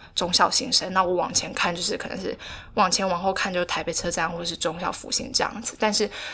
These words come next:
但是如果你再把自己拉远去看整个捷运路线图的时候，你会发现它路线图的设计当然就是以原本的地图的那个东西南北的方位在设计，但是你只有这种时候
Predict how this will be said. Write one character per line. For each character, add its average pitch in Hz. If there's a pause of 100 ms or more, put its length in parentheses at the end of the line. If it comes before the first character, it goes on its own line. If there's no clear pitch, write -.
(220)
但 262
是 269
如 226
果 208
你 185
再 185 (360)
把 160
自 202
己 165
拉 180
远 170
去 -
看 -
整 -
个 160
捷 170
运 185 (300)
路 202
线 180
图 -
的 -
时 -
候， 165 (540)
你 214
会 233
发 294
现 294
它 285
路 277
线 254
图 170
的 175
设 190
计 180
当 180
然 175
就 175
是 180
以 - (260)
原 196
本 185
的 165
地 165
图 -
的 - (220)
那 208
个 -
东 180
西 190
南 165
北 -
的 -
方 170
位 170
在 -
设 -
计， -
但 233
是 247
你 196
只 -
有 202
这 202
种 160
时 -
候 175